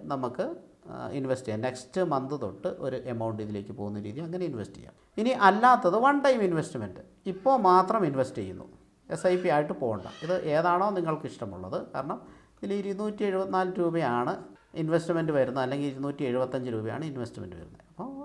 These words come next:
ഏതാണോ നിങ്ങൾക്ക് സ്യൂട്ടബിൾ അതനുസരിച്ചിട്ട് ഇൻവെസ്റ്റ് ചെയ്യാം. ഞാനിവിടെ വൺ ടൈം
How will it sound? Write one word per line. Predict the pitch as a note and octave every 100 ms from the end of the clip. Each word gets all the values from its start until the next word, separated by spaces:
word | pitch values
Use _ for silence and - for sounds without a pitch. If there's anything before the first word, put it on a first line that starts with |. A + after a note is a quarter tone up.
| D#4 - A3
ഏതാണോ | A3+ A3+ G3 F#3+
നിങ്ങൾക്ക് | F3 D#3+ D#3+
സ്യൂട്ടബിൾ | C3 A2+ G2 C#3 - E3
അതനുസരിച്ചിട്ട് | C#3 G#2 - G#2+ - - G#3+ - - - _ B2
ഇൻവെസ്റ്റ് | A2 G#2+ -
ചെയ്യാം. | G2+ - _ D#3+
ഞാനിവിടെ | F3+ E3 B2+ G#3 - _ D3+
വൺ | E3+ G#3+ - C#3+
ടൈം | C#3 C#3+